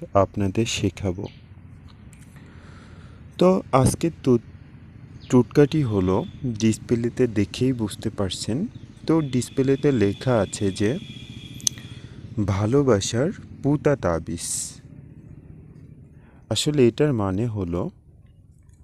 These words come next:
আপনি যাকে ভালোবাসেন তার বাসার চারপাশে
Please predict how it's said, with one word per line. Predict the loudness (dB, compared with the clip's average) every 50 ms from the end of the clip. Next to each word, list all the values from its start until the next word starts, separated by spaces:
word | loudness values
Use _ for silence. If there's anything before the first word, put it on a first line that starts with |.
| -20 -20 -20 -20 -20 -20 -20 -12 -4 -2
আপনি | 0 0 0 0 0 0 2
যাকে | 2 0 0 0 -4 -6 -6 -6
ভালোবাসেন | -6 -4 -2 -2 0 0 -2 -2 -4 -4 -4 -4 -2 -2 -4 -6 -8 -16 -20 -20 _ -20 _ -20 -20 -20 -20 -20 -20 _ -20 -20 _ 2
তার | 4 6 6 6 4
বাসার | 2 2 2 2 2 -2 -4 -4 -4 -4 -6 _ _ -20 _ _ _ _ _ -20 _ _ _ _ _ _ _ _ -20 -20 -20 -20 -20 -20 -20 _ _ -6 0
চারপাশে | 4 6 6 6 6 2 0 0 -2 -2 -2 -4 -4 -4